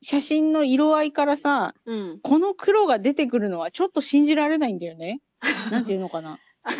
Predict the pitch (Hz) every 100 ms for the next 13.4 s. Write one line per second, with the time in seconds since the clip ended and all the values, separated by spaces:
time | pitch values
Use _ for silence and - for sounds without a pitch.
0 | 370 381 _ _ _ _ 185 196 190 202
1 | 214 190 185 185 185 180 175 175 214 _
2 | _ _ _ _ _ _ _ _ _ _
3 | _ _ _ _ _ _ _ _ - 285
4 | 262 247 392 339 262 233 - 269 247 220
5 | 202 185 175 165 156 147 156 147 - -
6 | _ _ _ _ _ _ _ _ _ _
7 | _ - 226 196 180 226 214 - - 294
8 | 349 415 440 415 415 392 320 226 208 190
9 | 196 180 302 349 349 330 349 349 330 -
10 | 359 359 240 254 214 180 - _ 247 220
11 | 190 196 185 170 175 160 151 185 _ _
12 | _ _ _ _ _ 262 233 220 240 190
13 | - 349 381